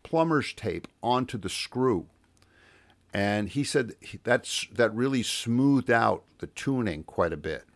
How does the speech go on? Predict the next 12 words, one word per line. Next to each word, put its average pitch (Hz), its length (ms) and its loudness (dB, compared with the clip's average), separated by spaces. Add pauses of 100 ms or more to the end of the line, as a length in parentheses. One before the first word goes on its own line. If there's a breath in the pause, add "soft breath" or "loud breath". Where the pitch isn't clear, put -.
(240)
And 101 120 -2
it, 107 120 0 (160)
it 110 260 0
caused 143 340 4
also 131 320 2
the, 98 280 -2
the 104 100 -4
nut 113 440 2 (600 soft breath)
to 98 80 -6
grab 110 420 4
the 92 80 -4
bolt 101 580 2